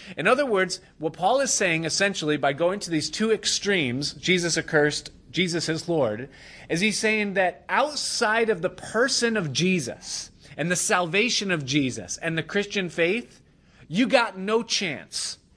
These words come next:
of figuring out God's will or God's leading or recognizing spiritual things. <laughs> Because you must be born again. If you don't have the Spirit of God, you'll never recognize the Spirit,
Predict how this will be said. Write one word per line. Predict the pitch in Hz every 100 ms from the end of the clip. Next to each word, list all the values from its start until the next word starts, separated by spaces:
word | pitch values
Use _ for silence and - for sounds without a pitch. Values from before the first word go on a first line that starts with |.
| - -
of | 170
figuring | - 208 196 202 185
out | 170 170 147
God's | 160 170 170
will | 147 147 147
or | 135
God's | 151 151 135 131
leading | 139 139 135
or | 123
recognizing | 135 131 131 120 117 113 113
spiritual | - 123 110 110 104
things. | 98 87 69 - - - - - -
<laughs> | 180 - - - 208
Because | 170 180 165 131
you | 156
must | 185 202 226 -
be | 202
born | 156 151 120
again. | 110 98 90
If | 113
you | 208
don't | 214 185
have | 180 202 196
the | 202
Spirit | - 170 143 123
of | 113
God, | 113 104 110 - 143
you'll | 139 175
never | 175 196 185
recognize | 175 170 165 139 123 113 101
the | 110
Spirit, | - 113 90 -